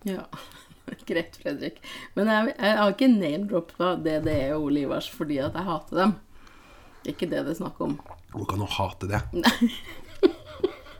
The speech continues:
Speaker 1: Og vet du hva? Apropos hate. Jeg har, jeg har sånn, ehm,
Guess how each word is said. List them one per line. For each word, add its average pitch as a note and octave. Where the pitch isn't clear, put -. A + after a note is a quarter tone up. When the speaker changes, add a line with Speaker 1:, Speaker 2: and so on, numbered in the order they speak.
Speaker 1:
Og D#4+
vet C#4
du E4
hva? F4
Apropos E4
hate. C#4+
Jeg C4+
har, D4+
jeg -
har C4+
sånn, C#4+
ehm, A#3+